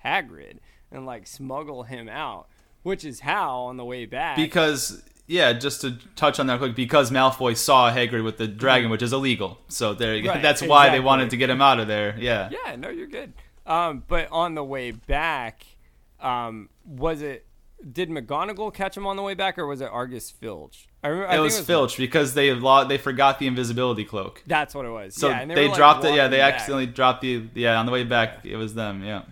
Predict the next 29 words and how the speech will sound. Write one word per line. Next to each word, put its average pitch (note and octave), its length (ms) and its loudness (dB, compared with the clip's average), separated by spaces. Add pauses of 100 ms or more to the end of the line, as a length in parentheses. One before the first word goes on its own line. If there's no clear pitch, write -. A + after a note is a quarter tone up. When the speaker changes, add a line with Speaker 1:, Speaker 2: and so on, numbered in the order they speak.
(200)
Speaker 1:
And, D3 160 -12
um, C3+ 400 -12
McGonagall, C3+ 840 -8
remember, C#3 360 -8
she D#3+ 200 -10
was E3+ 200 -6
even D#3 220 -8
like, C3 260 -10
'cause A#2+ 300 -14
Malfoy B2+ 1000 -8
went B2+ 240 -12
and A2+ 240 -12
ratted B2+ 400 -4
on G2 240 -12
him. C#2 360 -20
<laughs> - 40 -18 (140)
It A3 220 4
was A3 240 2
Speaker 2:
Mm-hmm. A#2+ 80 0
Speaker 1:
like, D#3+ 240 0
"This E3 120 -6
is E3 80 -12
what's D#3 220 -10
happening," D#3 380 -4
and B2 120 -14
she D#3 220 -12
didn't D#3 280 -8
believe D3 420 -12
him. B2+ 300 -10